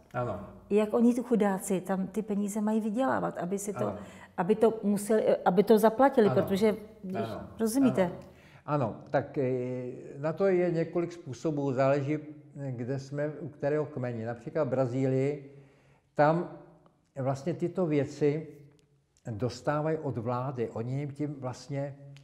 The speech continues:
Speaker 1: si je kupují. Oni si je kupují.
Speaker 2: Aha.
Speaker 1: Oni si je kupují a vlastně je připravují na tu dobu, až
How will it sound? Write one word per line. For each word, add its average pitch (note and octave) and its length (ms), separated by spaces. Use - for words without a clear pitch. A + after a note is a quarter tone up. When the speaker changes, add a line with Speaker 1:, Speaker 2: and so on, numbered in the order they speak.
Speaker 1:
si - 200
je C#3+ 80
kupují. C#3 720
Oni D#3+ 200
si - 140
je G3 80
kupují. G3 760
Speaker 2:
Aha. A3 240
Speaker 1:
Oni D#3+ 120
si E3 120
je G3+ 80
kupují F#3+ 640
a C3 100
vlastně D#3 420
je G3 60
připravují F3 1000
na D3 180
tu F3 180
dobu, E3 360
až E3+ 320